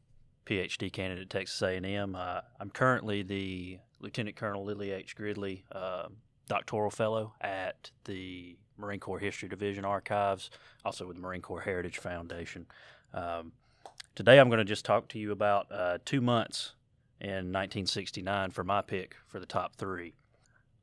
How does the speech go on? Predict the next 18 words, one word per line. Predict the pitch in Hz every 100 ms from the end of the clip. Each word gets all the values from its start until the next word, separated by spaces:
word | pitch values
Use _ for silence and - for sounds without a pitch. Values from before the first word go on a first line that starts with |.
| -
On | 113 113
the |
twenty-second | - 170 156 135 131 101
of |
January | 87 113 117 110 107
nineteen | 104 107 - 110
sixty-nine, | - 110 - 104 110 101
the |
men | 98 117 120 113
of | 107 101
the |
Ninth | 101 98 -
Marine | 98 110 113
Regiment | 101 98 98 95 - _ -
began | 101 123 127
Operation | 117 110 104 101 - 95
Dewey | 95 90
Canyon. | - 110 107 95 85